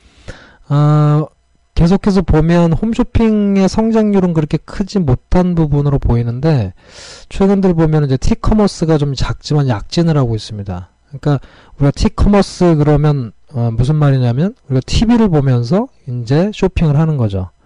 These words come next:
티비 홈쇼핑을 말합니다. 그래서 티커머스가 작지만, 아, 이천이십 년까지 한 여섯 배 가까이, 예, 증가하는, 네, 이런 흐름들이 보여주고 있다. 그래서 이런 부분이 굉장히 긍정적으로 작용을 했다라고 보여지고요.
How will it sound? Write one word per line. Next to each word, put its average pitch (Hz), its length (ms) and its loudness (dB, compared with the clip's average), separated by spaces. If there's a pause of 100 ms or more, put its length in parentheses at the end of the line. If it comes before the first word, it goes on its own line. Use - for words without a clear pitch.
(140)
티비 180 240 0
홈쇼핑을 156 600 0
말합니다. 101 760 -6
그래서 123 260 -6 (300)
티커머스가 180 800 -2
작지만, 131 840 -4 (760)
아, 131 400 0
이천이십 147 720 0
년까지 170 960 0
한 131 320 -4 (140)
여섯 120 340 0
배 - 80 2
가까이, 107 580 -4 (280)
예, 98 140 -4
증가하는, 131 760 -2 (120)
네, 107 120 -8
이런 151 320 0
흐름들이 143 680 0 (280)
보여주고 123 400 0
있다. 104 200 -6
그래서 110 160 -4
이런 151 260 0
부분이 151 240 -2
굉장히 127 300 -4
긍정적으로 143 540 -2
작용을 123 380 -4
했다라고 147 440 -2
보여지고요. 123 520 -2